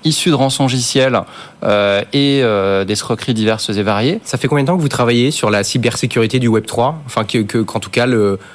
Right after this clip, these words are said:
Speaker 2: euh, l'État, là, en, le ministère de l'Intérieur, en l'occurrence, travaille sur ces sujets et essaie de
Speaker 1: Encore une fois, ça fait de longues années. Euh, il y a toujours un, un, un biais, euh, de, de la société civile,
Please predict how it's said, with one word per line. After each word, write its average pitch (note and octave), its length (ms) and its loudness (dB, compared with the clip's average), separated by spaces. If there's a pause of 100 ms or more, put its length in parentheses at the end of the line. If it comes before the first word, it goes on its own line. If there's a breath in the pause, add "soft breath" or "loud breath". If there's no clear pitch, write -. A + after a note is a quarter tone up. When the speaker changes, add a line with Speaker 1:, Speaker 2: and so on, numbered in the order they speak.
(200 loud breath)
Speaker 2:
euh, G2 180 2
l'État, B2 580 2
là, A#2 240 2
en, A2+ 180 -2
le A2 160 0
ministère G#2 360 0
de G#2 60 0
l'Intérieur, G#2 460 0
en B2 100 0
l'occurrence, A#2+ 500 0
travaille A2 360 -2
sur - 200 -8
ces - 100 -6
sujets A2+ 420 0
et G#2 40 2
essaie A2+ 240 0
de G2+ 300 0
Speaker 1:
Encore B2+ 240 0
une A#2+ 60 0
fois, C#3+ 160 0
ça - 140 -4
fait A#2+ 140 -2
de A2+ 100 0
longues B2 300 2
années. B2 300 2
Euh, G#2+ 540 2
il - 60 -4
y A#2+ 80 2
a B2 80 2
toujours D3+ 300 -2
un, A#2+ 180 2
un, A2+ 260 -2
un A#2 80 2
biais, C3+ 320 0 (360 loud breath)
euh, G2+ 580 2
de, G2+ 340 -6 (360)
de A#2+ 160 0
la A#2+ 100 2
société C3 380 -2
civile, C3 400 0